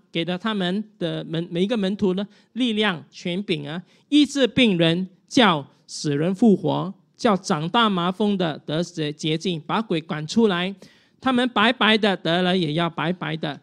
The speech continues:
舍去。使用神的权柄，并不是一个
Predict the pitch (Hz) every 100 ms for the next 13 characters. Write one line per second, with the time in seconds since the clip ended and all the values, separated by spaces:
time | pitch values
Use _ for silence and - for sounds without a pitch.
0 | _ - - 165 135 127 - 165 147 _
1 | _ _ _ _ _ - - 254 277 370
2 | 330 277 269 247 - 202 220 190 156 156
3 | 220 214 220 196